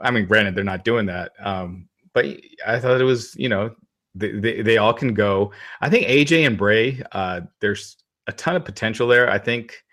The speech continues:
uh, after WrestleMania, you could turn A J babyface, 'cause the fans are, you know, have pretty much made him a babyface anyway.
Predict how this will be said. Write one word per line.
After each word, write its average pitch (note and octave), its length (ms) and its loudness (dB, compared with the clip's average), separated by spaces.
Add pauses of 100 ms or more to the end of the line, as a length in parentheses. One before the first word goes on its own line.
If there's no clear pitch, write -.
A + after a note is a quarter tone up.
(460)
uh, F2 220 -6
after G#2+ 300 2
WrestleMania, G#2 600 2
you G#2+ 60 -2
could F2 140 -12
turn G2+ 200 -4
A G2 160 -2
J G2 140 0
babyface, G2+ 640 0
'cause F#2 200 -6
the - 140 -6
fans D#3 300 0
are, F#2+ 300 0 (100)
you G#2 100 -12
know, - 200 -16 (640)
have G2 200 -4
pretty G#2+ 200 0
much F2 200 -8
made G2 120 -2
him F2 160 -6
a - 20 -14
babyface F2 600 -8
anyway. F#2+ 340 -8